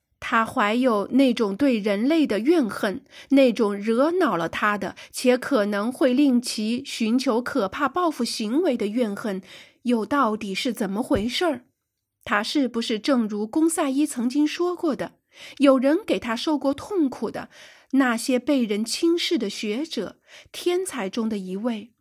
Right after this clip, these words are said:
是不是一位现代伽利略，亦或是一名像美国人莫利一样的，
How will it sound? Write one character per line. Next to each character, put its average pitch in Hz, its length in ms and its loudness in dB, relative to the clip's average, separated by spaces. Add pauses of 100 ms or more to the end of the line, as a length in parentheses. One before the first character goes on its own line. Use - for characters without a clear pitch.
(420)
是 - 240 -2
不 233 120 -2
是 247 200 -2
一 220 160 -2
位 233 200 2
现 262 400 2
代 226 240 -4
伽 302 280 -2
利 311 160 2
略， 339 320 2 (280)
亦 233 140 4
或 247 220 4
是 240 180 -2
一 247 140 0
名 220 200 -2
像 269 240 2
美 208 220 0
国 233 160 2
人 233 100 -2
莫 320 280 4
利 330 260 4
一 196 160 -4
样 208 240 -2
的， 185 180 -8